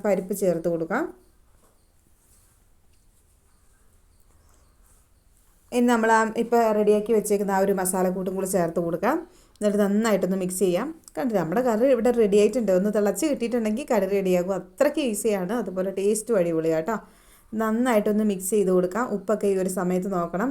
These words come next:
കറിവേപ്പില ഉണ്ടെങ്കിൽ അതും കൂടി ചേർത്ത് കൊടുക്കാം. നന്നായിട്ടൊന്ന് മിക്സ് ചെയ്തിട്ട് ഒന്ന് തിളയ്ക്കാനായിട്ട് വെക്കണം കേട്ടോ.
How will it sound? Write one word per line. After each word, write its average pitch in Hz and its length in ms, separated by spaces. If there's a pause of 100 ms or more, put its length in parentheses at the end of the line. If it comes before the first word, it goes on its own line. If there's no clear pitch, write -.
(100)
കറിവേപ്പില 190 500
ഉണ്ടെങ്കിൽ 180 320
അതും 180 160
കൂടി 190 180
ചേർത്ത് 180 300
കൊടുക്കാം. 196 300 (460)
നന്നായിട്ടൊന്ന് 202 800
മിക്സ് 185 240
ചെയ്തിട്ട് 185 380 (400)
ഒന്ന് 202 180
തിളയ്ക്കാനായിട്ട് 180 640
വെക്കണം 160 300
കേട്ടോ. 202 180